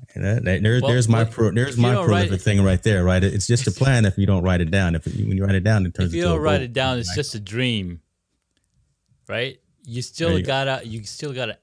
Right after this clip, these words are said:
Speaker 2: even after, even after you do write
Speaker 1: Yeah.
Speaker 2: action on it for, to, for that dream to take, take flight,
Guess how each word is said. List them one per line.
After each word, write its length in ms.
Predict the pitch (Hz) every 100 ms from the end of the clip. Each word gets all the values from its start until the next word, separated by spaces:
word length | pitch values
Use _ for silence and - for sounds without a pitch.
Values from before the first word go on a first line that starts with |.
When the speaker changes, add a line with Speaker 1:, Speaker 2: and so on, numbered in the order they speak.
| _
Speaker 2:
even 260 | 131 175 214
after, 240 | 180 - -
even 280 | 151 160 147
after 280 | 135 -
you 160 | 110 104
do 280 | 95 107 120
write 200 | 107 95 _
Speaker 1:
Yeah. 240 | 85 71 73 -
Speaker 2:
action 400 | 123 139 - 143
on 180 | 110 101
it 180 | - -
for, 260 | - 117 -
to, 160 | - 107
for 200 | _ 120
that 260 | 107 123 117
dream 320 | 101 120 120
to 120 | - 104
take, 580 | - - 113 98 - _ _ _ _ _ _ _ _ _ _
take 220 | - 110 -
flight, 420 | 147 - -